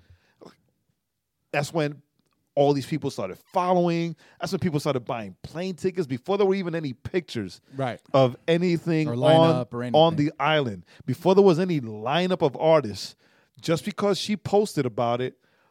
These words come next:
Speaker 1: people started buying plane tickets. People were, like, using their life savings to buy these plane tickets to this festival that the only evidence of it was an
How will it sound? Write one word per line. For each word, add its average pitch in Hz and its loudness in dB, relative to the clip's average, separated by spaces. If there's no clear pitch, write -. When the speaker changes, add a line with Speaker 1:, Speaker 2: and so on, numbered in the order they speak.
Speaker 1:
people 202 -6
started 143 -4
buying 147 -6
plane 247 -10
tickets. - -10
People 190 -2
were, 151 4
like, 127 -4
using 202 0
their 135 0
life 151 -2
savings 151 -10
to 147 -2
buy 151 -4
these 165 -10
plane 196 -10
tickets 131 -10
to 147 -2
this 135 -6
festival 135 -4
that 135 0
the 131 2
only 190 0
evidence 170 0
of 131 2
it 131 0
was 127 0
an 120 -8